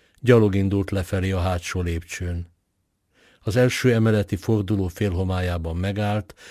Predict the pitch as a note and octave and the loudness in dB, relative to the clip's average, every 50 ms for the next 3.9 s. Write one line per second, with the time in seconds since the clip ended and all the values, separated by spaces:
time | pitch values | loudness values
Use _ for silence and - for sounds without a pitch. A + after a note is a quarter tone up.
0 | - - _ - A#2 A2+ A2 G#2 G#2 G2+ G#2 G2 G2+ - - - - G#2 G2+ G2 | -20 -20 _ 2 4 6 6 6 4 2 2 0 -2 -4 -4 -2 -2 0 0 0
1 | F#2+ F#2 - - - - G2 F#2+ - - - - _ - - A2 G#2 G2+ G2 F#2 | 0 -2 -4 -6 -6 -6 -6 -6 -8 -12 -20 -20 _ -2 0 2 4 4 4 2
2 | F#2 F#2+ F2+ E2+ F2+ F2+ F2+ - - G#2 F#2+ F2+ F2 F2 E2+ - - - F#2 F2 | 2 0 0 0 0 -2 -2 -2 -2 -2 0 0 0 -2 -4 -4 -6 -6 -6 -4
3 | E2+ E2+ E2+ - - - F2+ D#2+ E2+ E2 E2 E2+ _ _ _ - _ | -4 -4 -6 -8 -8 -8 -8 -8 -6 -8 -8 -10 _ _ _ -20 _